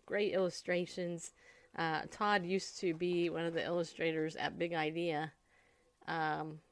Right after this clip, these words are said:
and now he found, and he also founded Timbuktunes.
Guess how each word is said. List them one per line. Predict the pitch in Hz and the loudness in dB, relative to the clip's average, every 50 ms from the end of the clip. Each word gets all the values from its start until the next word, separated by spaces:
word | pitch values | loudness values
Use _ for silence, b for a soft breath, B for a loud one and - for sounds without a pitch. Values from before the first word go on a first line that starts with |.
| _ _ _ _ _ _ _ _ _ _ _ _ _ _ _ _ _ _ - - | _ _ _ _ _ _ _ _ _ _ _ _ _ _ _ _ _ _ -12 -6
and | - 165 165 160 160 160 160 160 | -2 -2 0 0 -2 -4 -4 -2
now | 165 175 175 170 165 165 | -2 0 0 0 -2 -2
he | 156 - 180 170 | -4 -4 -6 -8
found, | 156 - 226 226 247 233 185 | -4 -2 0 2 2 0 0
and | - 165 165 | -2 -4 -4
he | 151 196 190 | -4 -4 -4
also | 185 185 - 185 175 160 | -4 -2 0 -2 -2 -2
founded | 165 - 180 175 175 165 160 160 - | -2 -4 -6 -6 -4 -4 -6 -6 -6
Timbuktunes. | - - 240 233 220 190 165 185 180 - - - - - - - 240 214 180 165 170 175 185 180 - - | -8 -6 -4 -4 -4 -2 0 0 0 0 -2 -10 -20 -16 -6 -4 -2 -2 -2 -2 -4 -4 -6 -6 -8 -12